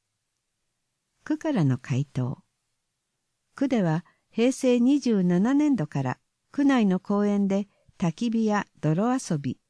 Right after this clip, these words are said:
ロープワークなどを通じて、子どもたちが自らのアイデアや想像力を生かし、自由に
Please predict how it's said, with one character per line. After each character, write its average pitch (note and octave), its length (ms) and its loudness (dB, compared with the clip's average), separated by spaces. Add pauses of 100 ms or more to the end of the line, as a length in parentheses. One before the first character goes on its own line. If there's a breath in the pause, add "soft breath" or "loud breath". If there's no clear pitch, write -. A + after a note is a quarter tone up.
(260)
ロ F#3 200 2
ー - 20 -4
プ D4+ 200 -2
ワ D#4 120 2
ー D#4 60 -4
ク - 120 -4
な F3 180 2
ど D#3 140 0
を D3+ 80 -2
通 E3 240 -2
じ D#3 180 -4
て、 D3+ 220 -4 (420)
子 F3+ 140 -2
ど A3 120 2
も A3 100 2
た F#3+ 160 -4
ち - 140 -4
が D#3+ 220 0 (120)
自 C4 300 2
ら G#3+ 240 0
の F3 240 0
ア A3 80 2
イ A#3+ 100 2
デ E3+ 160 0
ア D#3 80 2
や C#3+ 320 0
想 A3+ 300 -2
像 D4+ 220 0
力 F3+ 360 -2
を D#3+ 80 0
生 D#3+ 120 -6
か G3 140 -2
し、 C#3+ 280 -6 (400)
自 E3 120 4
由 D4 220 2
に G3+ 280 0